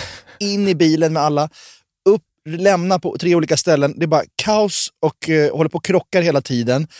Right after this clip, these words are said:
Speaker 2: Det springer ut barn utan reflexer. Det är mörkt fortfarande när vi åker till skolan. Du vet,
Speaker 1: Ja,
Speaker 2: det,
Speaker 1: just det.
Speaker 2: det, det, det, det, det är så fruktansvärt. Och samma sak med hämtning. Hämta på tre olika ställen.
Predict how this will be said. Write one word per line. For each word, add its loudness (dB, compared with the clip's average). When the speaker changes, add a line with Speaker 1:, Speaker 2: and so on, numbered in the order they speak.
Speaker 2:
Det -2
springer 0
ut -2
barn 2
utan -2
reflexer. -2
Det 0
är 2
mörkt 0
fortfarande -6
när -6
vi -6
åker -12
till -16
skolan. -8
Du -4
vet, 0
Speaker 1:
Ja, 0
Speaker 2:
det, 2
Speaker 1:
just -2
det. -10
Speaker 2:
det, 0
det, -4
det, 0
det, 0
det -2
är 0
så -8
fruktansvärt. -2
Och -4
samma -2
sak -4
med -4
hämtning. -4
Hämta -2
på -6
tre -2
olika 0
ställen. -2